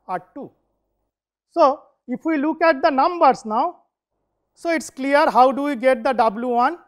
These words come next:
it's all here. How do you get the W two,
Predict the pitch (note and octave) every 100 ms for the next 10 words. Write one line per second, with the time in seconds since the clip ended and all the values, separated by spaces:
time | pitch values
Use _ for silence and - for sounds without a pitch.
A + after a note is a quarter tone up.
0 | _ G#3+ G#3 - A3+ B3+ F3+ G#3+ C#4 -
1 | _ _ _ _ - C4 C4+ C#4+ A3+ C4
2 | A3 C4 A3+ A3 A#3 B3+ - C4 D#4